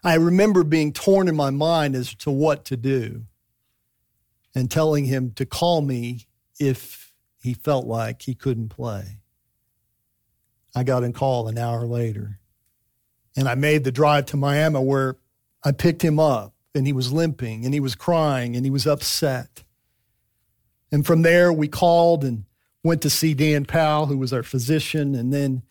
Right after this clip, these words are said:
from there to David Hampton, who was an orthopedic doctor. Sometime after that, it's a blur now, he had fluid drawn from his hip.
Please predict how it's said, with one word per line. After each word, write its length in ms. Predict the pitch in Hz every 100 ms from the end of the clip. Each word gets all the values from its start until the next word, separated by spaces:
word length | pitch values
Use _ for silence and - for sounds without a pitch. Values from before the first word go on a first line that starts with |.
| _ _
from 220 | - 139
there 280 | 143 160 156
to 160 | 151 135
David 320 | 147 143 131
Hampton, 560 | 101 160 160 - 156 147
who 140 | 131
was 240 | 123 113
an 60 | 120
orthopedic 920 | 110 135 135 127 120 151 143 135 -
doctor. 560 | 147 139 135 135 131 117 _ _ _ _ _ _ _ _ _ _ _
Sometime 520 | - 165 151 151 147
after 360 | 139 143 135 143
that, 280 | 135 131 131
it's 160 | 127 127
a 40 |
blur 280 | 120 139 139
now, 360 | 135 135 135
he 160 | 135 131
had 120 | 123
fluid 460 | - 147 143 143 131
drawn 320 | 127 135 135
from 180 | - 127
his 180 | 117 -
hip. 380 | 151 139 135